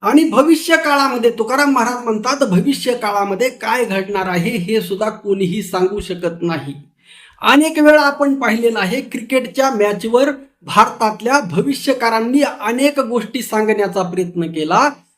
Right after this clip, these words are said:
परंतु कोणालाही सांगता आलेलं नाही. अनेक भविष्यकारांनी दावा केला आणि त्यावेळेस मॅच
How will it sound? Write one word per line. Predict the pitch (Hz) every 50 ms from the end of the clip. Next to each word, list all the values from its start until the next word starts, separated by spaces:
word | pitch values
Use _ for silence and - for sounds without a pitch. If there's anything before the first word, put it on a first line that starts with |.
| _ -
परंतु | 202 214 220 220 220 214 - 277 269
कोणालाही | - - 220 220 220 220 214 214 233 226 180 170 254 -
सांगता | - - 185 180 180 185 196 180 202 214 214 214 -
आलेलं | 180 185 180 180 180 180 185 180 175 170
नाही. | 170 165 139 143 185 214 196 156 139 - 139 - _ _ _ _ _ _ _ _ -
अनेक | 180 202 262 302 330 320 269
भविष्यकारांनी | 254 240 247 269 311 294 277 - 311 294 - 277 277 294 294 302 302
दावा | 254 214 254 247 262 277 294 294
केला | 294 294 269 247 247 247 - 285 330 311 - - _ _ _ -
आणि | 202 233 262 262
त्यावेळेस | 233 - - - 247 277 269 262 240 233 240 262 285 277 - -
मॅच | 214 190 196 208 226 240 208 -